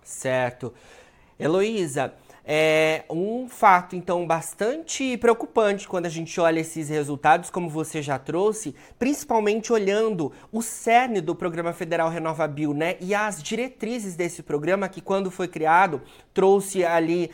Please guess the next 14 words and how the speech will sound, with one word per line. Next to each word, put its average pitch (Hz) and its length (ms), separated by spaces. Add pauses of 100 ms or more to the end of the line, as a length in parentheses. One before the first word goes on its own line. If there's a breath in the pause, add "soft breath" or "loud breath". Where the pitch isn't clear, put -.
(140 loud breath)
é, 160 240
esse 156 180
estabelecimento 156 800
de 147 120
metas 175 540
e, 175 400
e 151 100
cumprimento 160 640
de 151 100
metas 151 320
por 147 140
parte 151 260
das 143 240
distribuidoras, 139 960